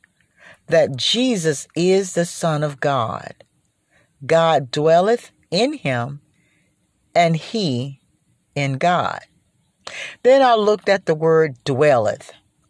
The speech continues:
And when I think about when something dwell in a place, I think about that that thing has taken up residence,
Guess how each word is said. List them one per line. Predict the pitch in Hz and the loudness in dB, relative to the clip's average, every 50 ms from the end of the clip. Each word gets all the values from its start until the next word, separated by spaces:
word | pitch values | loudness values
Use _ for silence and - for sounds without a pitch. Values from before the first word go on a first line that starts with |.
| _ _ _ _ _ _ _ _ _ _ _ _ _ _ _ - - | _ _ _ _ _ _ _ _ _ _ _ _ _ _ _ -8 -4
And | - 165 170 180 | -2 0 2 2
when | 208 240 | 2 2
I | 262 285 | 2 0
think | 285 - - 247 240 233 190 - | 0 -2 -2 -2 -2 0 0 0
about | 190 165 165 160 156 147 143 135 - - - - _ _ _ _ _ _ _ | -2 0 2 2 4 4 2 2 0 -4 -14 -20 _ _ _ _ _ _ _
when | 135 147 147 | -4 -4 -4
something | 135 - - 208 190 190 180 - 165 143 135 135 120 - - | -4 -4 -2 0 0 0 0 -2 -2 -2 -2 -4 -6 -8 -8
dwell | - 127 117 135 180 196 185 160 127 98 - - - - - - _ _ _ _ _ _ _ _ _ _ _ _ _ _ _ _ _ _ _ _ _ _ | -8 -6 0 2 2 4 4 4 2 2 0 -4 -10 -14 -16 -16 _ _ _ _ _ _ _ _ _ _ _ _ _ _ _ _ _ _ _ _ _ _
in | 160 160 143 | 0 0 2
a | 131 | 0
place, | 123 - 156 139 117 101 101 113 - - - - - _ _ _ _ _ _ _ _ _ _ _ _ _ - _ _ _ _ _ | -2 0 0 0 0 0 -2 -6 -10 -12 -12 -14 -14 _ _ _ _ _ _ _ _ _ _ _ _ _ -20 _ _ _ _ _
I | 185 214 226 | 0 0 0
think | - - 226 208 185 - | 0 0 0 -2 0 0
about | 180 156 156 160 156 143 135 139 | 0 0 2 2 2 2 0 0
that | 127 156 139 127 - - _ _ | 2 2 2 2 0 -4 _ _
that | - 208 220 247 262 - _ _ | 2 4 4 4 2 0 _ _
thing | - 180 160 139 131 127 127 135 139 | 0 0 0 0 -2 -4 -4 -6 -6
has | 139 151 151 143 143 - - | -6 -2 -2 -2 -2 -4 -8
taken | - - 220 202 190 196 185 175 | -4 -2 -2 -2 0 0 0 2
up | 156 143 - | 2 0 -2
residence, | - 139 139 147 170 170 165 156 143 147 139 127 127 117 101 - - - - - - | -6 -6 -2 2 2 2 2 2 0 -4 -4 -2 -4 -4 -4 -8 -10 -12 -12 -12 -14